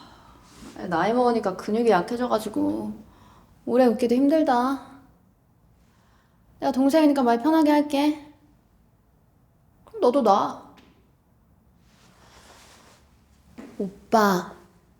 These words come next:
오빠나 나나 지금 필요한 게 뭐야?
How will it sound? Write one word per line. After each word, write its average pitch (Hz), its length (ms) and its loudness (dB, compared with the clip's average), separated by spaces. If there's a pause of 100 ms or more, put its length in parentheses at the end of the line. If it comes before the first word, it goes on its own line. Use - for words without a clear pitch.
(720)
오빠나 247 640 4
나나 180 280 0
지금 185 280 -6
필요한 311 340 4
게 269 100 4
뭐야? 196 580 -2